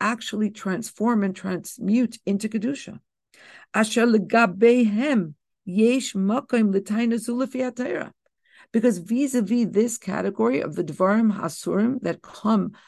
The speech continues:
through the avodah of tshuva into kedusha, even al pi Torah there is a claim. Ki Yehudi hanoyeg b'derech haTorah ein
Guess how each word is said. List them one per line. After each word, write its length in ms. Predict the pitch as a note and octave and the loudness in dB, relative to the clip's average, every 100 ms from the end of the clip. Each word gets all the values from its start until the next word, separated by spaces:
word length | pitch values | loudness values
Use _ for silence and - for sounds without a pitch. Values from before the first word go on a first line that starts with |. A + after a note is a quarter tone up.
| _ | _
through 140 | F#3 | 0
the 140 | F3+ D3+ | 2 2
avodah 320 | D3 G#3+ G#3+ | 2 2 2
of 260 | - - - | -4 -6 -12
tshuva 560 | - A#3 F#3+ E3+ C#3+ - _ _ _ _ _ _ _ _ - | -6 -2 -2 -4 -6 -14 _ _ _ _ _ _ _ _ 2
into 280 | A#3 A#3+ A3+ | 2 4 0
kedusha, 640 | F#3 D3+ C3+ - - - - _ _ _ - | -2 -4 -6 -8 -10 -10 -14 _ _ _ 0
even 360 | C#4 D4 D4 D4 | 2 4 0 -2
al 180 | - C4+ | 0 0
pi 220 | - C#4 | 0 -4
Torah 420 | C4+ C4+ F4 G#4+ | -2 -4 -2 -2
there 220 | G#3 F#3+ F3 | 0 2 2
is 140 | - | 0
a 100 | - | -4
claim. 640 | F3+ - - F3 D3 C3+ A#2+ _ _ _ _ _ _ _ _ _ _ _ _ _ _ _ _ | -6 -8 -4 -2 -2 -4 -8 _ _ _ _ _ _ _ _ _ _ _ _ _ _ _ _
Ki 260 | - A3+ G3 | 2 4 6
Yehudi 640 | F#3+ E3 E3+ E3 D#3+ A3 - _ _ | 4 2 -2 -2 -4 -6 -10 _ _
hanoyeg 500 | F3+ F#3+ G3 G#3+ A#3 | 2 4 6 4 2
b'derech 460 | G#3 F3 F3 G3 G#3+ | 0 0 2 2 0
haTorah 560 | G3 - B2 B2+ C#3 - _ _ - | -8 -10 -8 -6 -6 -10 _ _ -6
ein 200 | C4+ G4+ | -4 -4